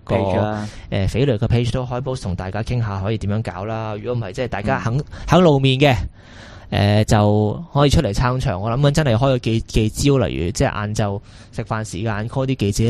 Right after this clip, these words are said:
Speaker 1: 嚟咁樣樣，我哋話即係學習周融，啊，向呢個喺，喺，喺無論係旺角西洋菜街又好，或者喺尖-，尖東五支旗杆，呃，尖沙咀五支旗杆啦，即係我哋本土民主反共嘅，嘅，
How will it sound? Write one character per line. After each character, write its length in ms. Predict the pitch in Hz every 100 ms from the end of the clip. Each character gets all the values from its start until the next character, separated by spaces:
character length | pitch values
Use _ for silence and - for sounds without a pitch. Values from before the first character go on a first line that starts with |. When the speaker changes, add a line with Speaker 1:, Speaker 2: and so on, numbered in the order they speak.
| 110
Speaker 1:
嚟 20 |
咁 180 | 87 104
樣 260 | 117 107 101
樣， 60 |
我 160 | 107 98
哋 140 | 95
話 220 | 90 92
即 100 | 95
係 60 | 107
學 60 | 98
習 180 | - 101
周 200 | 123 120
融， 160 | 80 - - - - -
啊， 220 | 113 110 117
向 200 | 123 117
呢 100 | 131
個 80 | 139 120
喺， 300 | 113 127 156 - - - -
喺， 480 | 143 165 175 180 175 - -
喺 320 | 139 156 180 - 151
無 120 | 131
論 140 | 120
係 180 | 123 131
旺 180 | 131 131
角 120 | 139
西 160 | - 175
洋 120 | 120
菜 180 | 123 135
街 100 | 147
又 180 | 143 107
好， 200 | 110 120
或 140 | 127 104
者 120 | 127
喺 420 | 120 117 127 139
尖-， 400 | 139 147 147 151 - -
尖 200 | 151 147
東 80 | 147
五 160 | 120 123
支 120 | 135
旗 180 | - -
杆， 360 | 135 127 131 143 - - - - -
呃， 100 | 107
尖 140 | 147
沙 100 | 143
咀 120 | 131
五 80 | 135
支 100 | 120
旗 140 | 131 92
杆 200 | 135 135
啦， 140 | 139
即 80 | 143
係 160 | 120
我 100 | 107
哋 160 | 110 104 - - - -
本 160 | 131
土 160 | 165 160
民 140 | 139 85
主 100 | 147
反 220 | 110 135
共 160 | 147 113
嘅， 340 | 120 113 127 - -
嘅， 320 | 131 123